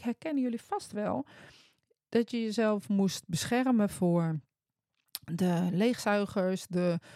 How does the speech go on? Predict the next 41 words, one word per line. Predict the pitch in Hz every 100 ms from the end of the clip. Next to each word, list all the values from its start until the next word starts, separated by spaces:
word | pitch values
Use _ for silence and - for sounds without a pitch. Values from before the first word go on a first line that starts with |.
| - _ _
eh, | - 170 165
auralifters, | - 214 226 196 180 156 175 175 175 - -
de, | - 170 - 60 - - - - _ _ _
ehm, | - 175 165 170 170 170 170 165 - _ _ _ _ _ -
eh, | 175 175 170 170 180 - - - - -
ja, | 180 180 175 - _
ik | - -
weet | 190
niet | 196
precies | - 202 170
welke | 190 180
namen | 190 190 196
er | 185
allemaal | 185 185 175
zijn, | 190 220
maar | 214
in | 202
ieder | 233
geval | 196 190 185
is | 175
het | 165
zo | - 214 247 330 - - _
dat | - -
als | 180
jij | 185 208 190
niet | 185 254
goed | - 220
in | 175
je | 180
vel | 196 220 240
zit, | - 320 427 - - _ _ _
eh, | - 202
ze | 196
aan | 190 220 233
je |
blijven | 185 190 185 175
plakken | 208 208 -
en | - 202 175 -
jouw | 202 202
levensenergie | 180 180 233 240 208 170 - 190 170 156 196
gebruiken | - 170 175 208 190 - 160 175